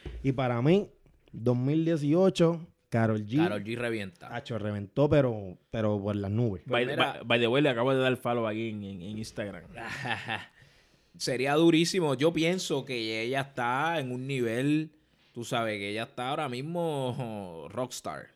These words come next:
Speaker 2: O sea, ocho millones en Instagram se pueden contar con
Speaker 3: No,
Speaker 2: los
Speaker 3: no,
Speaker 2: dedos
Speaker 3: no.
Speaker 2: de la mano.
Speaker 3: En Instagram, en, en Instagram tiene cuatro punto cinco, déjame ver.
Speaker 2: Cuatro.
Speaker 1: Cuatro punto cinco en Insta, sí,
Speaker 2: Cuatro millones en
Speaker 1: ocho millones en
Speaker 2: Instagram.
Speaker 1: Facebook.
Speaker 2: Es muy probable que sea la fémina urbana que más follower tiene. O sea, no, no, te lo estoy diciendo de,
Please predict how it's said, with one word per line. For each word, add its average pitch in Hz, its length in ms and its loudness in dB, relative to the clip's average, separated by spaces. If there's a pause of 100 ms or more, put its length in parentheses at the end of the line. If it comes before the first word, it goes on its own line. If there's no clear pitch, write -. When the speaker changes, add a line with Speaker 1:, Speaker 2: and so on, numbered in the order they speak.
Speaker 2:
O - 40 -20
sea, 95 440 -10
ocho 113 260 -8
millones 143 420 -4
en 135 60 -6
Instagram 156 580 -4
se 123 140 -6
pueden 110 160 -8
contar 135 380 -4 (140)
con 127 120 -2
Speaker 3:
No, 117 60 0
Speaker 2:
los 120 80 -2
Speaker 3:
no, 117 60 -4
Speaker 2:
dedos 120 40 -2
Speaker 3:
no. 123 60 0
Speaker 2:
de 131 60 0
la 120 100 -4
mano. 117 400 -8
Speaker 3:
En 117 160 -8
Instagram, 143 440 0
en, 117 280 -6
en 113 140 -6
Instagram 143 280 0
tiene 143 200 -2
cuatro 131 200 0
punto 143 240 -4
cinco, 127 260 -8
déjame 107 200 -10
ver. 90 100 -12
Speaker 2:
Cuatro. 117 240 -4
Speaker 1:
Cuatro 156 140 -2
punto 160 180 0
cinco 147 280 2
en 120 80 4
Insta, 107 160 -4
sí, 123 120 0
Speaker 2:
Cuatro 139 100 0
millones 160 140 6
en 165 60 10
Speaker 1:
ocho 165 100 8
millones 151 260 8
en 143 60 8
Speaker 2:
Instagram. 180 340 6
Speaker 1:
Facebook. - 140 -10
Speaker 2:
Es 131 60 -4
muy 147 140 -4
probable 156 360 2
que 151 120 0
sea 139 240 -2
la 147 160 0
fémina 147 500 -2
urbana 120 460 -2
que 139 100 -2
más 113 200 -4
follower 127 380 -2
tiene. 120 480 -6 (160)
O - 60 -20
sea, 107 160 -2
no, 107 160 -8
no, 107 220 -10
te 110 120 -8
lo 104 60 -8
estoy 110 160 -10
diciendo 143 320 -4
de, 147 220 2